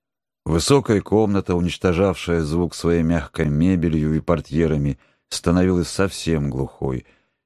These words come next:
Горничная неслышно двигалась по пушистому ковру, разнося стаканы с крепким чаем, и только шуршали её накрахмаленные юбки.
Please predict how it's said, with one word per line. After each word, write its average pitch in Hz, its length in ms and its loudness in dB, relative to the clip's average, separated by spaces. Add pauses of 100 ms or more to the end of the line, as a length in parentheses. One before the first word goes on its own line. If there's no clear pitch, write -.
(240)
Горничная 104 840 2
неслышно 87 600 -2
двигалась 82 640 0 (140)
по 71 120 0
пушистому 85 720 0
ковру, 82 580 0 (280)
разнося 80 560 0
стаканы 80 520 0
с - 80 -6
крепким 73 400 -2
чаем, 69 500 -2 (480)
и 76 80 -2
только 80 320 0
шуршали 95 640 0
её 87 240 0
накрахмаленные 76 920 0
юбки. 67 600 -4